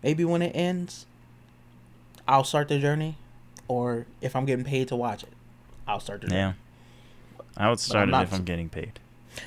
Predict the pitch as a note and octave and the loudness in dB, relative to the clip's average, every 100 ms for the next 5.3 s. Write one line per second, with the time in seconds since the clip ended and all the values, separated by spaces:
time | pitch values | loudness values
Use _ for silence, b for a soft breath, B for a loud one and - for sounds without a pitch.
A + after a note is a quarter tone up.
0 | B B2 C3 C#3 C#3+ G#2+ G#2 G2+ B2+ A#2+ | B 2 2 6 6 8 8 6 4 2
1 | B2+ - A#2 A#2+ A#2 A#2 - - - - | 2 0 0 -2 -2 -4 -8 -10 -14 -16
2 | - - - - - - - - - - | -16 -16 -18 -8 0 4 4 2 -6 -10
3 | - - - - - - - D3 A2 D3+ | -20 -20 -20 -14 -12 -8 2 6 10 8
4 | C#3 B2 G#2 D3 - - - - - F#2 | 8 2 4 4 2 -4 -6 -10 -8 -8
5 | - E2 - | -6 -6 -6